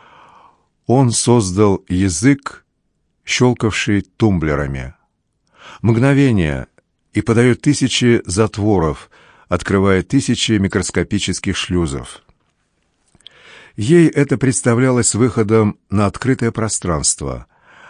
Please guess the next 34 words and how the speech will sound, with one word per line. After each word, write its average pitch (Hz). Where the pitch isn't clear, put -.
Один 101
шлюз 98
ведет 90
к 78
другому, 90
к -
третьему, 90
за 95
холмы. 82
И -
уже 123
скоро 143
ее 127
сын 123
оказывается 104
на 98
реке, 87
сплавляется 98
на 85
плоту 87
по 87
проводам. 76
Он 139
говорил, 139
что -
от 117
работы 113
за 98
компьютером 104
у 98
него 107
темнеет 110
в -
глазах, 82